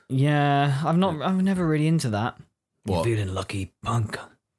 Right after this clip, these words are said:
Speaker 1: I
Speaker 2: Yeah.
Speaker 1: saw, the only film I've seen Clint Eastwood in is Gran Torino.
Speaker 2: Isn't that,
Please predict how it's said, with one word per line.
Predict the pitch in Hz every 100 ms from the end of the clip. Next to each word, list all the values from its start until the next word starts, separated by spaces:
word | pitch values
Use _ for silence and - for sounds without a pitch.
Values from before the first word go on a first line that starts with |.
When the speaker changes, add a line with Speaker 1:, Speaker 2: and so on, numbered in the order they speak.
| _ -
Speaker 1:
I |
Speaker 2:
Yeah. |
Speaker 1:
saw, | 196 320 302 -
the | 180
only | 240
film | 254 240
I've | 175
seen | - 208
Clint | 190 165
Eastwood | 170 170 117
in | 101 107 117 139
is | 117
Gran | 147 147 131
Torino. | 147 147 147 110 107 - _ _ _ _ -
Speaker 2:
Isn't | 196 330
that, | 294 339 330